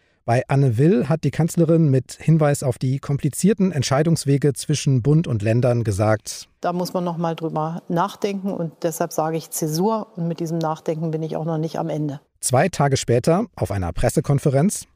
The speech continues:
Speaker 2: Das ist immer das Gleiche. Der Prozess des Denkens, Nachdenkens ist noch nicht abgeschlossen.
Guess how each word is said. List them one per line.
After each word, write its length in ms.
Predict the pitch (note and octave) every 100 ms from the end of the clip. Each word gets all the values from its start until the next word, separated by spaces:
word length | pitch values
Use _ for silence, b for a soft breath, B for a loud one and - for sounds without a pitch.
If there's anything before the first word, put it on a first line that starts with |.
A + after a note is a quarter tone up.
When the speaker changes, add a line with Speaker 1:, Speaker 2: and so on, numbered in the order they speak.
| -
Speaker 2:
Das 200 | F3+ E3+
ist 120 | -
immer 240 | F3+ E3+
das 240 | D#3+ D3+ -
Gleiche. 300 | F3 G#3+ G#3
Der 140 | F3
Prozess 480 | - F3+ - F3+ -
des 180 | E3 -
Denkens, 480 | E3 D#3+ F3+ E3 F3
Nachdenkens 500 | E3+ D#3+ E3+ E3+ E3+
ist 160 | D#3+
noch 100 | D#3+
nicht 240 | F#3 A3+ G#3+
abgeschlossen. 600 | G#3+ G#3+ - F#3+ F#3+